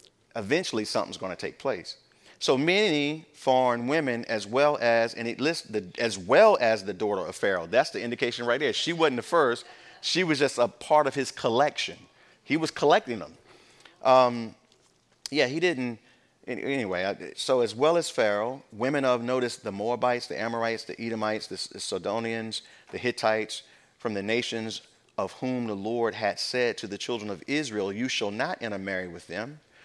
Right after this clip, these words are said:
nor they with you. Surely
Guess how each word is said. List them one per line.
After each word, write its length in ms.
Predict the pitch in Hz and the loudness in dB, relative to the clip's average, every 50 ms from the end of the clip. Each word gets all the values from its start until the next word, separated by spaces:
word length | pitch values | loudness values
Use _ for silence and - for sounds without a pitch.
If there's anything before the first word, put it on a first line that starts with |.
| - _ _ _ | -20 _ _ _
nor 720 | - 104 104 107 113 135 160 190 208 175 151 156 160 156 | -12 -8 -6 -2 0 2 4 4 4 4 4 2 2 0
they 240 | 120 95 123 135 147 | 0 0 2 2 2
with 240 | 147 151 151 151 - | 0 -2 -6 -6 -6
you. 400 | 185 226 220 180 170 180 185 185 _ _ _ _ _ _ _ _ - | -6 -4 -4 -4 -4 -6 -8 -10 _ _ _ _ _ _ _ _ 0
Surely 840 | - - - 170 190 220 247 240 196 160 139 131 139 147 160 156 | 2 2 4 4 4 4 6 6 6 6 4 2 2 0 -2 -6